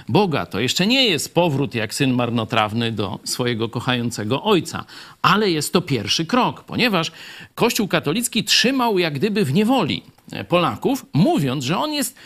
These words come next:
prawdziwym Kościołem Jezusa Chrystusa. Rozumiecie? Oni, będąc w tym fałszywym Kościele, a myśląc, że to jest prawdziwy,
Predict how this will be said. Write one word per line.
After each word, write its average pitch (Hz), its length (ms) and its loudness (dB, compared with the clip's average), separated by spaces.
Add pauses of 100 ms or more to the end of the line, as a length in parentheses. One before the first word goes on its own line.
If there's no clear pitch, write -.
(160)
prawdziwym 233 640 2
Kościołem 262 440 0
Jezusa 254 300 0
Chrystusa. 254 500 0
Rozumiecie? 202 400 0
Oni, 226 180 2
będąc 202 560 2
w - 80 -8
tym 190 160 0
fałszywym 220 560 2
Kościele, 175 420 2
a 160 60 2
myśląc, 196 480 0
że 135 120 0
to 175 140 2
jest 127 160 -2
prawdziwy, 120 560 0